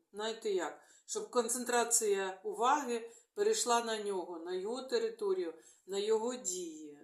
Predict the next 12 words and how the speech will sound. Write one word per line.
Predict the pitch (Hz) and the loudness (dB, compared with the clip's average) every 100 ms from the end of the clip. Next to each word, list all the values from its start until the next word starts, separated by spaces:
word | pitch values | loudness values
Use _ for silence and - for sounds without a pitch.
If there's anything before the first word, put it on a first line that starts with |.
| 202 | -16
Ну, | 269 330 262 | -10 -8 -8
і | 214 190 | -8 -6
свою | - 196 196 185 | -6 -4 -4 -2
важливість, | 175 180 254 311 - - | -2 -4 -4 -6 -6 -6
як | 180 - | -8 -8
би, | 170 | -10
під-, | - 175 - - _ - _ - | -10 -12 -12 -20 _ -20 _ -18
підтверджувати. | 233 - 214 202 185 165 170 165 156 151 - _ _ _ | -14 -6 0 2 0 -4 -6 -6 -8 -12 -14 _ _ _
Коль | 277 311 277 - | 0 0 0 -2
про | 247 269 254 254 247 | 0 0 0 -2 -2
Білорусію, | 247 277 339 - 247 208 | 0 0 0 0 -2 -2
давайте, | 226 240 233 | 0 0 0